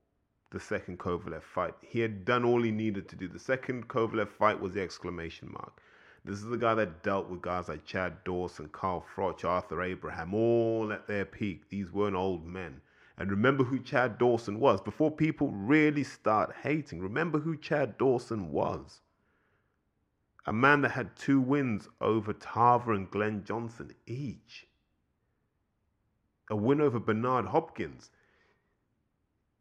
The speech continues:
A more disciplined, a more focused Chad Dawson walks into the Hall of Fame. Ward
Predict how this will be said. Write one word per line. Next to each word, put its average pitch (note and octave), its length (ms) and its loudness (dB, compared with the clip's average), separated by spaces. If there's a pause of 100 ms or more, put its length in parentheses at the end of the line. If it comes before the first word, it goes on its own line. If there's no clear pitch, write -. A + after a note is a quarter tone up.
(420)
A C3+ 80 4
more D#3 260 6
disciplined, C#3+ 580 0
a - 20 2
more C3+ 180 2
focused C#3 480 -2
Chad C3 300 2
Dawson C#3 400 -2
walks A#2 260 2
into G#2+ 200 -6
the F2+ 80 -4
Hall F#2 240 -4
of - 60 -12
Fame. - 280 -8 (1700)
Ward G#2 320 2